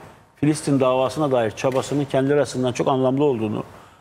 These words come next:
e, ve, e, Filistin davasının batıya açılan yüzü olduğunu söylemiş. Bu yüzden çok teşekkür etmiş Özgür Özel'e.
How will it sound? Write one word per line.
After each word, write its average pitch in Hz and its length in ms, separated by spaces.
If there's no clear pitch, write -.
e, 110 160
ve, 131 140
e, 113 400
Filistin 147 400
davasının 131 560
batıya 151 320
açılan 151 280
yüzü 139 240
olduğunu 120 300
söylemiş. 107 520
Bu 135 80
yüzden 135 240
çok 139 140
teşekkür 135 360
etmiş - 400
Özgür 110 260
Özel'e. 107 340